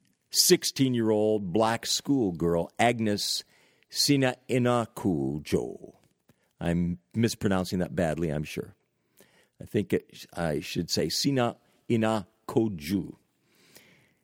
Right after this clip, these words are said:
Agnes. She hoped and dreamed of going to Oxford, and was on her way.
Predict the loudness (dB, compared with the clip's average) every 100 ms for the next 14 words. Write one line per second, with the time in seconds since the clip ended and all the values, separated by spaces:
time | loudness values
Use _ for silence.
0 | _ _ 2 2 -2 -6 -6 -4 -6 -12
1 | _ _ _ _ _ _ _ _ _ _
2 | _ _ _ _ _ _ _ _ _ _
3 | _ _ _ _ _ _ _ _ -8 0
4 | 2 4 4 2 -14 -18 -18 _ -20 _
5 | 0 0 2 2 2 2 0 -2 -4 2
6 | 2 4 0 -4 -2 -2 -2 -10 -10 -12
7 | -12 _ _ _ 0 2 4 2 4 4
8 | 4 0 0 2 2 0 -2 -8